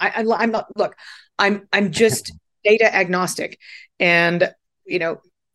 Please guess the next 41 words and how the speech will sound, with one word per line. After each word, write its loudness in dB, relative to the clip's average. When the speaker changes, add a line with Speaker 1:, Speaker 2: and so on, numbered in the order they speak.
Speaker 1:
right 2
now, 4
what 4
we're 2
seeing 2
is -4
what 0
we're -4
seeing. -8
We're 2
seeing 2
the, 2
the -16
third 4
largest 2
exporting -2
nation -4
in -4
the 0
world, 4
Germany. 0
You -10
know, -10
we're 0
seeing -2
it 2
in -4
a -2
third 2
consecutive -6
quarter -2
of -12
contraction. -8
We're -2
seeing 2
the 6
world's 6
largest -2
exporting -2
nation, -4
China, -2